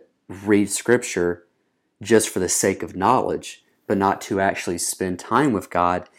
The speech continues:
and to grow as a follower of Jesus. Scripture, if we let it,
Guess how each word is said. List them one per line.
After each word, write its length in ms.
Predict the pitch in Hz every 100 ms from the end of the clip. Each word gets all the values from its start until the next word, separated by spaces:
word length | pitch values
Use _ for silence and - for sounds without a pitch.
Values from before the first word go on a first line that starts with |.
| _ -
and 160 | 104
to 100 | 104
grow 380 | 90 95 101 127
as 140 | 95 101
a 60 |
follower 460 | - 95 90 92 98
of 80 | 101
Jesus. 640 | 127 175 - - - - _ _ _ _ _ - -
Scripture, 760 | - - 135 180 - 104 92 -
if 260 | 120 -
we 140 | 165 147
let 300 | 120 127 92
it, 220 | 82